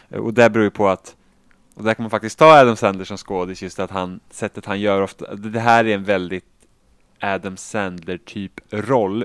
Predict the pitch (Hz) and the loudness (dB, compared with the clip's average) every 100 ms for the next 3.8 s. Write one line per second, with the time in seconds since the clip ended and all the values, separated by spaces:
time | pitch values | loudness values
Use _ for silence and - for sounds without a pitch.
0 | - - 101 - 98 101 92 92 101 95 | -8 -8 -8 -6 -4 -2 -2 -4 -8 -10
1 | 101 101 117 107 143 123 98 101 98 98 | -10 -6 -4 -4 -4 -4 -6 -6 -6 -8
2 | - 95 117 101 95 113 95 95 - 156 | -10 -10 -6 -6 -6 -8 -8 -8 -4 -4
3 | 117 107 92 92 92 - 95 | -2 -8 -8 -10 -10 -4 -4